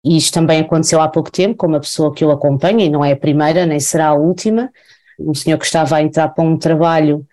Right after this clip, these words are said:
e que lhe está, estavam muito a insistir que ele, que ele desse o registro criminal. Ele, inclusive, teve o cuidado de dizer que não, pronto, que constava alguma coisa,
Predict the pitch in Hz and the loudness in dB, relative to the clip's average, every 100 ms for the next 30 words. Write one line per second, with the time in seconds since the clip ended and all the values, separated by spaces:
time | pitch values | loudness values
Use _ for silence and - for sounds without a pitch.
0 | _ _ _ 156 160 170 - 180 143 - | _ _ _ -4 -2 -2 0 -2 -2 -2
1 | 160 165 170 165 165 - 175 170 175 156 | 0 2 0 0 -2 -2 -4 -2 0 2
2 | 156 131 - 160 160 151 - 151 160 156 | 0 0 0 0 2 0 -2 -4 -4 -2
3 | 165 160 160 160 160 151 - 170 180 185 | -2 0 2 2 2 2 2 2 2 0
4 | 151 180 160 170 180 143 160 175 170 160 | 2 2 2 0 0 -2 -2 0 0 0
5 | 165 147 165 160 - - 170 170 170 160 | 0 0 0 0 -2 -2 0 0 0 -2
6 | 160 - - _ _ _ - 240 - 190 | -4 -12 -20 _ _ _ -2 0 0 -2
7 | - 180 - 202 185 156 151 151 - _ | 0 -2 0 0 0 2 0 -2 -14 _
8 | - 160 165 156 156 156 156 160 190 202 | -8 -2 0 0 0 0 -2 -2 2 2
9 | 214 247 254 | 2 2 0